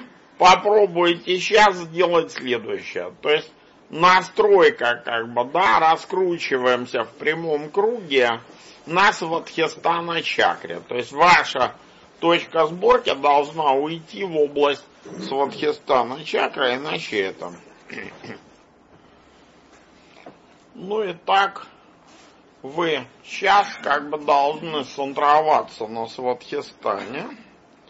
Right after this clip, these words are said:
И теперь мы настраиваемся на что? То есть вот глифы этой карты. <clears throat> Человек идёт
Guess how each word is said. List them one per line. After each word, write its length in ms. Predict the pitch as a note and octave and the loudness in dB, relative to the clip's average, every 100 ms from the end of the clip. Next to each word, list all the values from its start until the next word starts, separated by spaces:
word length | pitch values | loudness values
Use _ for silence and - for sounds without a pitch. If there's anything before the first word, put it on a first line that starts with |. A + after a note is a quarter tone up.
| _ _ _ _ _ _ | _ _ _ _ _ _
И 240 | - B3 C4 | -10 -8 -8
теперь 520 | - F3+ G3 G#3+ G#3+ | -10 -14 2 4 4
мы 220 | F3+ E3 | 2 -2
настраиваемся 1200 | F3 E3 D3+ D3+ - F3+ F#3+ F#3 E3+ E3+ D#3+ - D3+ | -2 2 0 0 -2 2 4 2 0 -4 -6 -6 -6
на 300 | D3+ D#3 E3 | -2 -2 -2
что? 420 | - - G#2+ - - - _ _ - | -8 -10 -10 -12 -20 -20 _ _ -4
То 100 | D3+ | -4
есть 220 | D#3 - - _ _ _ _ _ - | -4 -8 -20 _ _ _ _ _ -6
вот 260 | G#3+ B2+ | -2 -2
глифы 680 | E3 F#3+ G3+ G3 F3+ D#3+ D3+ - - | -2 -2 -2 -4 2 2 2 -4 -4
этой 420 | F3 E3 - E3 | 0 2 0 -4
карты. 800 | E3 F#3 D3+ B2 F2+ - - - - - | 0 6 8 8 4 -8 -14 -12 -12 -4
<clears throat> 680 | E3+ D3+ - - B2 G#2+ F#2+ - - - - - - | -2 -2 -6 -10 -8 -8 -10 -20 -20 -20 -20 -20 -2
Человек 600 | F3 F#3 G3+ A#3+ B3+ - | 4 8 8 8 4 2
идёт 640 | G3 F3 F3 E3 C#3 D#3 | 0 0 4 6 6 4